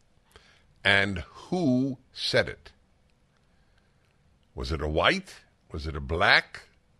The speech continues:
Was it a gay? Who said it is more important to the left than the truth of what was said,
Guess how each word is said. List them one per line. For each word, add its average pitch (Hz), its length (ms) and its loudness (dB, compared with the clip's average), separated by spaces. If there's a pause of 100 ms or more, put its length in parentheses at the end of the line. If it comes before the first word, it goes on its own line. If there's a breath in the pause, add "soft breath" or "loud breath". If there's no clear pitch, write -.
(120)
Was 71 200 -12
it 73 100 -10
a 78 60 -10
gay? 107 680 0 (1500 soft breath)
Who 202 240 2
said 123 320 4
it 110 260 2 (120)
is 92 160 -4
more 127 260 6
important 117 520 0
to 95 100 -10
the 92 100 -4
left 71 460 -4 (840 soft breath)
than 78 320 -4 (200)
the 110 120 -6
truth - 600 -4
of 73 180 -6
what 76 220 -4
was 80 160 -8
said, - 400 -8